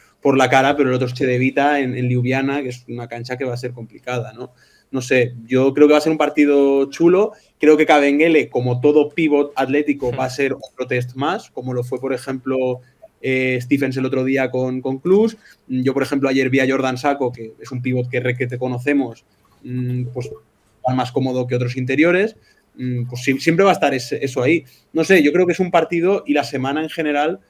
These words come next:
Speaker 1: pues una semana en la Fonteta para que el equipo siga construyéndose, sobre todo ya no solo por los partidos y por los rivales,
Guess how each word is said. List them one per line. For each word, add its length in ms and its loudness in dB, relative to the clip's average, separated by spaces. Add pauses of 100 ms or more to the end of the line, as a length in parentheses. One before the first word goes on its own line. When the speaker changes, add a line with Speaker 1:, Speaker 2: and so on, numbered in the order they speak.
(260)
Speaker 1:
pues 140 -10
una 100 -4
semana 300 -2
en 60 0
la 80 0
Fonteta 440 -4
para 200 2
que 80 -4
el 60 -2
equipo 300 -6
siga 240 -2
construyéndose, 760 -2 (840)
sobre 320 4
todo 240 6
ya 120 4
no 60 0
solo 220 4
por 120 4
los 120 2
partidos 520 2
y 60 -4
por 140 -2
los 100 0
rivales, 560 -2